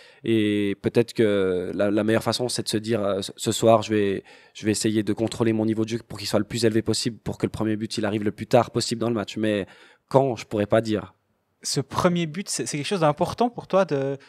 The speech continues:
Speaker 2: justement, de, de retarder l'échéance qu'on, c-, comment, typiquement, bon, prenons l'exemple de Lugano. Tu rentres en jeu, premier shoot, goal. Comment tu le vis derrière ça ?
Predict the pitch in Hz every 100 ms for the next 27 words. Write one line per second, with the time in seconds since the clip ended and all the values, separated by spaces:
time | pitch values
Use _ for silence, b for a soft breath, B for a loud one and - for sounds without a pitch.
0 | b 143 143 185 175 131 147 143 180 185
1 | 185 185 185 180 170 - 180 196 180 160
2 | 143 139 110 _ - - - - - _
3 | - - 175 202 156 139 170 170 180 147
4 | 135 165 165 180 156 156 151 143 - _
5 | _ _ _ _ _ - 143 165 180 165
6 | 185 202 - 170 170 - 190 - - _
7 | - 139 143 120 _ _ _ _ 180 202
8 | - 151 139 151 135 135 131 127